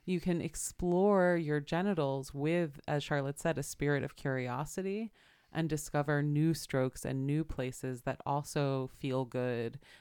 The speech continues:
that unlock different kinds of sensations. Um,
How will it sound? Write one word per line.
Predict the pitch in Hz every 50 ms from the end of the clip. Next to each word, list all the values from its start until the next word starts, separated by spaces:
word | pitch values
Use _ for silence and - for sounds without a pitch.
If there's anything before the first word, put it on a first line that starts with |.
| _ -
that | - 143 - - -
unlock | - 160 160 160 151 147 143 135 139 - -
different | 147 143 - 143 135 -
kinds | - - 143 139 139 139 139 123
of | 127 113
sensations. | - - 131 123 123 - - 143 143 143 139 - - - - - - - - - - - - - - - - - - _ -
Um, | 156 160 156 151 143 139 135 135 131 123 120 -